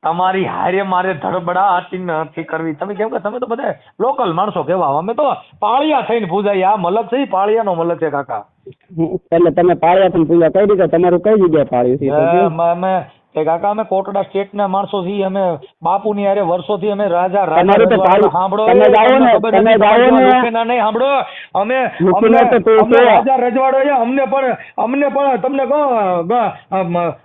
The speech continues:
Speaker 1: રજવાડું આપ્યું હતું, અમને પણ પાહિતા તરીકે અમને રાખ્યા હતા ને અમને જમીનનું દીધેલું છે.
Speaker 2: હમ.
Speaker 1: અમે નહીં,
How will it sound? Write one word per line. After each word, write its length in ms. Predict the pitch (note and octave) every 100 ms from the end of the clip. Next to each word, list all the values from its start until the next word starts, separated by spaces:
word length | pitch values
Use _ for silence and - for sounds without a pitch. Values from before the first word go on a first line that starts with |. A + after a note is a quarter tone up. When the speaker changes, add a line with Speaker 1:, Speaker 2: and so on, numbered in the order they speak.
| -
Speaker 1:
રજવાડું 560 | F3 F#3 C4+ D4 D4
આપ્યું 180 | C4+ C4+
હતું, 200 | A3 F#3+
અમને 220 | G#3 C4
પણ 160 | C#4 C#4
પાહિતા 400 | C4+ C4+ C4 C4+
તરીકે 280 | C4 C4 C4
અમને 220 | C4 C4+
રાખ્યા 260 | B3 B3 C4+
હતા 120 | C4
ને 60 |
અમને 240 | B3 C4 B3+
જમીનનું 380 | G3+ B3+ C4 A#3
દીધેલું 420 | A#3+ B3+ B3+ B3
છે. 160 | G3 D#3 _ _ _ _ _ _ -
Speaker 2:
હમ. 140 | C#3
Speaker 1:
અમે 160 | C#3 C3+
નહીં, 180 | D3